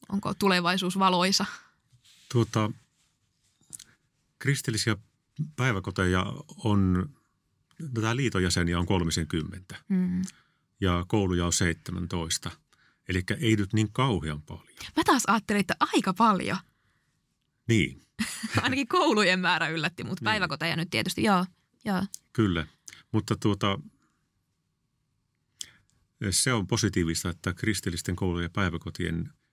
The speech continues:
Speaker 2: lapsimäärä on niinku kasvusuunnassa
Speaker 1: Mm.
Speaker 2: noin kokonaisuutena. Ja myös, myös useammat yksiköt kasvaa. Et kyllä sille niinku kysyntää, kysyntää on.
Speaker 1: Se on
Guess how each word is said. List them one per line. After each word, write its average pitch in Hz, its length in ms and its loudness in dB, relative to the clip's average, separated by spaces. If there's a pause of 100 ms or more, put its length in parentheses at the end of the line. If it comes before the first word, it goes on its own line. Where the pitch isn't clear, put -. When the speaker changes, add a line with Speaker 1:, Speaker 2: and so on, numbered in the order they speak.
(220)
Speaker 2:
lapsimäärä 85 580 -2
on 80 60 -4
niinku 82 180 -8
kasvusuunnassa 90 840 0
Speaker 1:
Mm. 95 40 2
Speaker 2:
noin - 300 -2 (100)
kokonaisuutena. 95 840 -2 (760)
Ja 95 100 -2
myös, 92 300 2 (100)
myös 107 260 0
useammat 85 380 0 (200)
yksiköt 95 400 -4
kasvaa. - 500 -8 (1400)
Et - 140 -16
kyllä 95 160 2
sille 95 320 0
niinku 92 180 -2
kysyntää, 85 580 -4 (720)
kysyntää 98 400 -2
on. 82 220 -6 (640)
Speaker 1:
Se 220 120 0
on 175 140 0